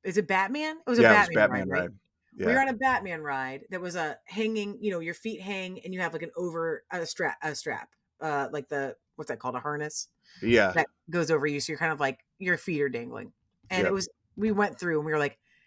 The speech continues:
Speaker 1: "Hell yeah." It's a group of, like, six of us. We're, like, having the time of our life. We're like, "Oh, that was amazing."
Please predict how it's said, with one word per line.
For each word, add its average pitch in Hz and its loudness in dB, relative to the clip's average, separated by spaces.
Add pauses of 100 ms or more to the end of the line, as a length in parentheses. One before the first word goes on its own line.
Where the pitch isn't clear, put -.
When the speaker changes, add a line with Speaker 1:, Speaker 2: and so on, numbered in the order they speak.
(160)
Speaker 1:
"Hell 277 4
yeah." 208 6
It's 160 -2
a 196 0
group 180 -2
of, 180 -6
like, 175 0
six 165 -2
of 147 -4
us. 143 -2 (260)
We're, 202 4
like, 185 6
having 170 0
the 165 -2
time 180 -4
of 196 -4
our 214 2
life. 175 0
We're 180 -2
like, 156 -2 (120)
"Oh, 233 6
that 247 4
was 254 2
amazing." 294 0